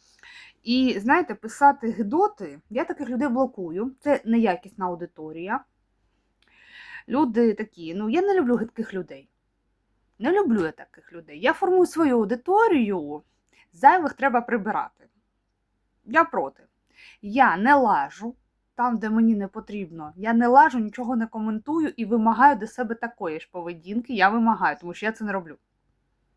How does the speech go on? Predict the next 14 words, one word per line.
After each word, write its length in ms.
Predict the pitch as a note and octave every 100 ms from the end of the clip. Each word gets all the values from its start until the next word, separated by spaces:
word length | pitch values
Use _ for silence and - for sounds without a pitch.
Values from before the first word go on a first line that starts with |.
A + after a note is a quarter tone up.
| _ _ _ _ _ - - _ - -
Ось, 340 | G3+ - - _ -
тому, 320 | B3 A3+ -
будь 160 | G#3+ A#3
ласка, 380 | A#3 B3+ - D#3
якщо 300 | A3+ - D#4
щось 200 | C#4 C4
не 80 | A#3+
подобається, 640 | A3+ G#3 A3 D4 D4+ D#4
мовчки 440 | A#3+ B3 C4 -
проходимо 600 | A3+ G3+ - A3 G3 F#3+ F#3
мимо, 380 | F#3 A#3+ F4
іначе 360 | C4+ B3+ - G#3+
блок. 720 | F3 A#3 E4+ F4+ - - - _ _ _ _ _ _
Я 280 | C#4+ G4+ A#4